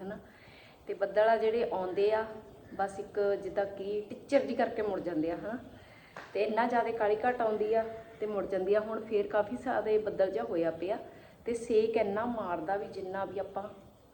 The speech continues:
ਕਹੋ ਹੀ ਨਾ ਬਸ। ਤੇ ਗੱਲ ਨਾ ਕਰਦੇ ਹੋਏ ਵੀ ਇਹਦੀ ਗੱਲ ਹੋ ਹੀ ਜਾਂਦੀ ਆ।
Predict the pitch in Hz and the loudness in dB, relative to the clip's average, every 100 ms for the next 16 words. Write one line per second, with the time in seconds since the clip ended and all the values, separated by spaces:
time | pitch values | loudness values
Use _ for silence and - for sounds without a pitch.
0 | - - - - - - - - - - | -20 -20 -20 -20 -20 -20 -20 -20 -20 -20
1 | - 233 233 233 208 156 156 - - - | -8 -4 -2 -2 -2 -4 -6 -8 -18 -20
2 | - 202 196 175 190 208 202 185 202 214 | -12 -6 -4 0 -2 -2 0 0 2 0
3 | - 233 226 226 226 226 233 233 214 - | 0 -2 -2 -2 -2 0 0 2 2 2
4 | - 170 160 185 220 220 202 202 214 | 0 2 4 2 -2 -4 -2 -2 -2